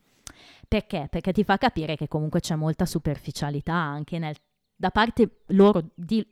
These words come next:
insomma, di Chandler e Joy di trattare questa cosa. Non sono ancora maturi, Joy e Chandler matureranno molto più di così, però il fatto che, s-,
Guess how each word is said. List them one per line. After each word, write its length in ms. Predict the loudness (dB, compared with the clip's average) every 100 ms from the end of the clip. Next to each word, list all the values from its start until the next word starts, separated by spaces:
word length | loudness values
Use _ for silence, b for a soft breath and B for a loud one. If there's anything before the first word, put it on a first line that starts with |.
| -14
insomma, 300 | -2 2 4
di 100 | 2
Chandler 460 | -2 -4 -2 0 0
e 60 | 2
Joy 280 | 2 2
di 100 | 0
trattare 380 | -4 -4 -2 0
questa 240 | -2 -4 -4
cosa. 240 | -4 -6 B B B
Non 140 | 2 2
sono 240 | 0 -2
ancora 340 | 0 0 2
maturi, 500 | 2 2 2 2 0 -8 b
Joy 220 | -2 0
e 40 | 0
Chandler 320 | 0 0 2
matureranno 720 | 0 -2 -4 -2 -4 -4 -4
molto 280 | -4 -4 -4
più 160 | -4
di 80 | -4
così, 400 | -2 -4 -4 -10 b b b
però 420 | -4 -2 0 0 0
il 100 | -4 -2
fatto 320 | -2 -2 -4
che, 220 | -6 -6
s-, 240 | -10 -14